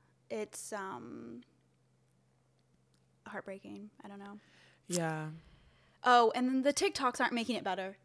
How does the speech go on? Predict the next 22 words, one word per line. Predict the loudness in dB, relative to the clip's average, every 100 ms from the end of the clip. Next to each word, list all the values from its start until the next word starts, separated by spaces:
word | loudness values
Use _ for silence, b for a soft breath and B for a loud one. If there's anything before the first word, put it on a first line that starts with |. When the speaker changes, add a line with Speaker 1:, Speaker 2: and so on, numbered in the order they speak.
| 6
Speaker 1:
Now | 8
people | 8 8
are | 6
doing | 6 2
edits. | 2 0 -2 0
Speaker 2:
No, | 6 8 8 4 0
I | 6
don't | 8
need | 8 8
it. | 6 10
Speaker 1:
It's | 12 12 6 0 -4 _ _
so | 2 4 6 6
bad, | 8 8 6 4
Jessica, | 0 -2 2 4 4
if | 2
you | -2
can | -2 0 0
stay | 2 6
off | 8 6 6
of | 4
it, | 6 6
because | 4 2 4 6 6 2